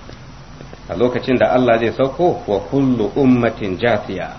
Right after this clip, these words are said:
kowace al'umma tana gurfane akan gwiwo-, gwiwoyinta. Ta haula wala quwwata illa billah. Allah zai sauko ya yi hukunci a tsakanin bayi.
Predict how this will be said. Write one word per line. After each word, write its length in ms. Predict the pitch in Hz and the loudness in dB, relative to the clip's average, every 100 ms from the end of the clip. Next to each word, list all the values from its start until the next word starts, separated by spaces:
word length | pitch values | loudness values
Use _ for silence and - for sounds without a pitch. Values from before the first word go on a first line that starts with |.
| - - | -16 -14
kowace 460 | - 175 160 135 - | 0 4 4 2 2
al'umma 580 | 104 101 107 131 120 98 | -2 -2 -2 0 2 0
tana 240 | 120 120 104 | 0 0 0
gurfane 480 | 101 98 101 104 139 | -2 -2 2 4 2
akan 320 | - 113 92 | 0 -2 -4
gwiwo-, 400 | 98 95 104 98 | -4 -6 -8 -6
gwiwoyinta. 640 | 185 120 107 101 92 - - - - - - - - - - - - - - - - - - - - - - | -2 2 2 2 0 -8 -14 -18 -20 -20 -20 -20 -18 -20 -20 -20 -20 -20 -20 -20 -20 -20 -20 -20 -18 -16 -10
Ta 80 | 95 - | -6 -2
haula 220 | 101 98 | -2 0
wala 160 | 90 87 - | 0 -2 -4
quwwata 320 | 92 90 - | -6 -6 -6
illa 300 | - 85 85 | -8 -4 -4
billah. 320 | 78 - - - - - - - - - - - - - - - - - - - - - - - - - - - - - - - - - - - - - | -6 -10 -10 -12 -16 -16 -18 -20 -20 -20 -20 -20 -20 -20 -18 -18 -18 -20 -20 -20 -20 -20 -20 -20 -20 -20 -20 -20 -20 -20 -16 -16 -16 -18 -20 -20 -16 2
Allah 360 | 160 180 175 160 | 6 8 8 8
zai 120 | 156 | 4
sauko 360 | 180 165 180 165 | 4 2 4 6
ya 140 | 160 | 6
yi 100 | 170 | 6
hukunci 540 | 165 165 185 175 165 151 | 4 2 4 4 4 4
a 100 | 135 | 4
tsakanin 480 | 131 165 151 151 147 | 4 6 6 8 8
bayi. 320 | 143 135 | 8 8